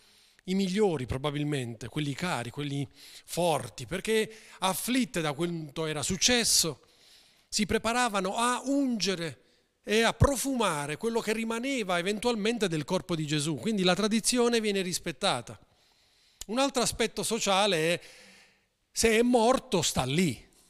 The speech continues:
<laughs> Cioè, dove vuoi che sia il morto? Se è morto, sta lì. È come se di-, è come dire, ormai Gesù è morto, è finito qualcosa.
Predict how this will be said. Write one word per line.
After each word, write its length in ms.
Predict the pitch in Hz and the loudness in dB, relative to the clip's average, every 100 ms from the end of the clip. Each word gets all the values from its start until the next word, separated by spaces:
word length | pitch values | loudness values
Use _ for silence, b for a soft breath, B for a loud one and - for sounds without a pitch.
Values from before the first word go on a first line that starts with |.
| _ _ _ _ _ _ _ _ _ _ _ _ _ _ _ _ _ _ _ _ _ _ _ _ _ _ _ | _ _ _ _ _ _ _ _ _ _ _ _ _ _ _ _ _ _ _ _ _ _ _ _ _ _ _
<laughs> 540 | - 220 185 175 - b b b b - | -4 -2 -4 -8 -12 b b b b -6
Cioè, 120 | 196 | 0
dove 180 | 214 214 | 4 6
vuoi 180 | 214 | 6
che 120 | 196 190 | 6 4
sia 320 | - 139 123 | 2 2 -2
il 40 | |
morto? 400 | 131 120 110 - - - - b b b b b | -2 -4 -6 -6 -6 -8 -16 b b b b b
Se 200 | - 240 | 2 4
è 100 | 220 | 4
morto, 460 | 226 208 254 262 170 | 4 4 4 4 0
sta 180 | - 139 | 2 2
lì. 420 | 156 180 113 - b b b b b _ _ _ _ _ _ _ _ _ _ _ _ | 4 4 2 -6 b b b b b _ _ _ _ _ _ _ _ _ _ _ _
È 100 | 180 | -2
come 220 | 247 226 | 2 4
se 160 | 208 190 | 4 6
di-, 180 | 214 208 | 6 4
è 80 | |
come 240 | - 254 233 | 6 8 8
dire, 460 | 247 220 180 165 B B B B | 8 8 8 4 B B B B
ormai 340 | 180 220 196 | 6 8 8
Gesù 240 | 156 190 | 6 4
è 60 | 160 | 2
morto, 500 | 156 165 120 139 120 | 2 -2 -2 -6 -6
è 80 | 143 | -6
finito 380 | - 185 190 143 | -2 0 0 0
qualcosa. 600 | 135 156 147 104 104 | -2 -2 -4 -4 -10